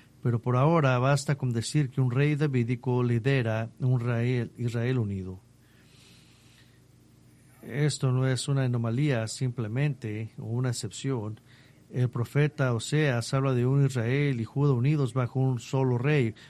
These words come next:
Oseas uno once dice: "Los hijos de Judá y los hijos de Israel se unirán y se pondrán una cabeza y subirán de la tierra, porque grande será el día de Jezreel".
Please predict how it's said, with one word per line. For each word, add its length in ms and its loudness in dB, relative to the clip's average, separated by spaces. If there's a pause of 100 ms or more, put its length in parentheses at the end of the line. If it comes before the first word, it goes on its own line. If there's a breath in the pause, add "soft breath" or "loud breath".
Oseas 400 2
uno 220 6
once 420 2
dice: 400 0
"Los 240 -2
hijos 320 -2
de 80 -2
Judá 460 -4 (420 loud breath)
y 60 2
los 260 2
hijos 180 2
de 100 2
Israel 360 2
se 120 0
unirán 440 2
y 40 0
se 140 0
pondrán 600 2 (680 loud breath)
una 400 4
cabeza 680 2
y 120 0
subirán 560 4
de 100 4
la 140 2
tierra, 420 0
porque 300 -2
grande 500 2
será 420 0
el 200 2
día 280 2
de 180 -2
Jezreel". 580 -2